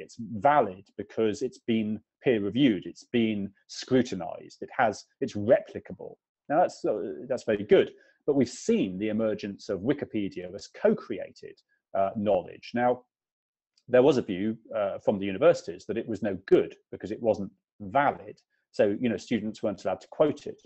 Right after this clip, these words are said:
But if you look at the, the research from, uh, nearly two years ago now, comparing Wikipedia to, uh, the journal Nature across forty-two hard science subjects, it showed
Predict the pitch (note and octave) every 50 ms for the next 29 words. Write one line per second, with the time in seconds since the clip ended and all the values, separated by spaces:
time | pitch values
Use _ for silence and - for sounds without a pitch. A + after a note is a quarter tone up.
0 | _ - B2 - - - C3+ - F3 - - - - G#2+ G#2 G2+ F2+ - _ _
1 | _ _ _ _ _ _ A2+ G#2+ C3 D#3 D3 - - F#2+ F2 - - - - -
2 | - A2 G2+ F#2 F#2 F2+ F2+ F2+ F2 - F#2 F2+ F2 F2 - - - - - -
3 | G#2 A2 B2+ C3 G2+ G2 - - A2 F#2+ G2 C3 C3+ A2 G2+ G#2 F#2 E2+ F2+ -
4 | - - - - - - _ _ _ _ _ _ - B2+ A2+ B2 A#2+ A#2 A2 G#2
5 | G2+ G2 G2 A#2+ A#2+ - - - - A2+ A2+ A2 G2 G2 F#2 F2 F2 F2 E2+ -
6 | - - - - G2 F#2 F#2 F2+ F2 F2 - - _ _ _ _ - G2+ G2 F#2
7 | F2 G2+ F#2 A2+ A#2+ A2+ G#2 G2 F#2 F#2 G2 C3+ D3+ C#3 - - - F2 E2+ -
8 | - _ _ _ _ - - - C#3+ A#2 - - - C#3+ - - - - - G#2+
9 | E2 F2+ F#2 F#2 F#2 - - - F#2 F#2 F2+ - - - C3+ A2+ - - E2+ -
10 | - - - - A2+ - - B2 A2 G#2